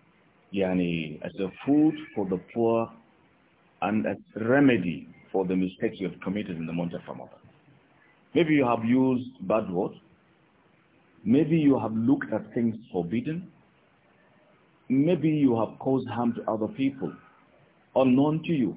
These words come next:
So Zakatul Fitr is here to cleanse all those things you have committed.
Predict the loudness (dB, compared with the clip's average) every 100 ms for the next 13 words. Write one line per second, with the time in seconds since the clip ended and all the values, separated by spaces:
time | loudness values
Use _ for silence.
0 | -10 -20 _ _ _ _ _ _ _ -4
1 | -2 -2 0 0 0 -2 -8 -4 -4 -2
2 | 0 2 2 0 -6 -20 _ _ _ _
3 | _ _ -10 -8 -2 2 2 -2 -8 -6
4 | 2 4 4 0 -6 -6 -4 -4 -6 -10
5 | -8 -10 -10 -14